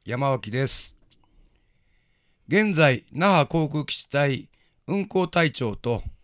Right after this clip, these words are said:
第五航空軍司令部広報室長として勤務しています。専門職種は航空管制員ですが、那覇空港の管制業務は国交省が行っていますので、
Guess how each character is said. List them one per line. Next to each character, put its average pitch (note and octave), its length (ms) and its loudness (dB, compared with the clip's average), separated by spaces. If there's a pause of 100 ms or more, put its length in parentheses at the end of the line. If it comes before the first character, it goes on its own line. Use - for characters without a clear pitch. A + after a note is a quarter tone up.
(680)
第 F3 280 2
五 E3+ 220 2
航 F3+ 260 0
空 E3+ 180 0
軍 D#3+ 220 0
司 - 160 -4
令 E3 180 2
部 A#2+ 240 -6 (260)
広 C#3+ 200 -4
報 D#3 180 0
室 - 260 -10
長 C#3 200 -6
と A#2 140 -8
し - 40 -8
て G3+ 220 2
勤 C3 260 -6
務 - 20 -6
し - 60 -12
て A2 140 -8
い A2+ 60 -6
ま A#2 200 -4
す。 - 260 -14 (1400)
専 G#3 300 2
門 A3 180 2
職 - 260 -6
種 D3 160 0
は C#3+ 320 2 (160)
航 D#3 220 0
空 D3+ 240 -4
管 D3 240 -2
制 C3+ 240 -6
員 B2+ 120 -4
で G#2 80 -6
す - 140 -12
が、 A#2 280 -4 (920)
那 C#3+ 180 0
覇 E3 140 0
空 G3+ 220 0
港 D3 180 -2
の B2 120 -2
管 B2+ 200 -4
制 C3 220 -4
業 C3 120 -2
務 B2+ 140 -2
は - 180 -6 (220)
国 D3 240 -2
交 F#3 280 2
省 - 20 0
が B2 140 0
行 B2 200 -8
っ A2 80 -4
て - 100 -14
い A2 60 -6
ま A2+ 100 -6
す - 140 -14
の G#2 120 -8
で、 D#3+ 280 0